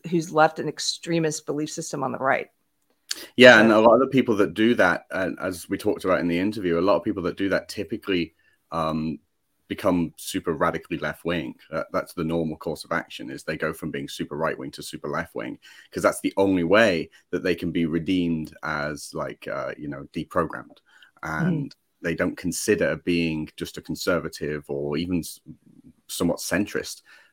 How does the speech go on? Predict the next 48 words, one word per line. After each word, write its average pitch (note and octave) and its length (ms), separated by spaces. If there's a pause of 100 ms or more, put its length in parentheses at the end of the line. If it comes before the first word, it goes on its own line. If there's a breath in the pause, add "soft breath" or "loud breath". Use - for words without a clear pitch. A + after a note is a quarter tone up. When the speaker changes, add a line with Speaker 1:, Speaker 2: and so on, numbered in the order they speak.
(120)
Speaker 2:
as D2 220
being D#2+ 300
de-radicalized. D#2 840
They - 160
think - 260 (260)
as, E2 260
as D#2+ 160
long F2+ 220
as F#2+ 100
you're F2+ 80
still, D#2+ 380
like, D2+ 300
on F2+ 140
the F2 100
right E2 260
or D#2 100
not D#2 300
far D#2 240
left, D2+ 500
you, E2 220
you're F2 100
still F#2 200
a D#2 40
Nazi - 440
to - 160
them. - 180 (260 loud breath)
So, F2+ 180
yeah, F2+ 180
there's E2 180
not G#2+ 140
many F2+ 200
people. E2+ 440 (160 loud breath)
Well, D3+ 100
there C3 140
are C#3 100
many A#2+ 180
people G2 240
like E2 140
me, D#2+ 140
but D2+ 80
there's D2 120
not G2+ 120
many F#2+ 160
people E2 240
like D#2+ 160
me D#2 100
publicly. - 600 (760)
Speaker 1:
Yeah. D3 200